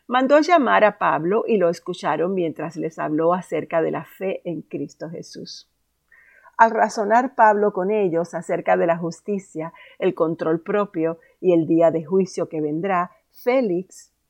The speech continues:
se llenó de miedo. Y le dijo: "Vete, vete por ahora.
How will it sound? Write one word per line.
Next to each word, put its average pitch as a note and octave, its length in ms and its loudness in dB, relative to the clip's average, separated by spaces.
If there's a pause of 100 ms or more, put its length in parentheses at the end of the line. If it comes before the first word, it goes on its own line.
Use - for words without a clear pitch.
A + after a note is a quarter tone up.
(160)
se F3 280 -4
llenó D3+ 340 -2
de D#3+ 140 -2
miedo. D3+ 460 -6 (1200)
Y F#3+ 140 -2
le E3 100 0
dijo: D#3 300 -2
"Vete, G#3 520 -2 (340)
vete F#3+ 280 -6
por D#3+ 220 -6
ahora. A#2+ 420 -6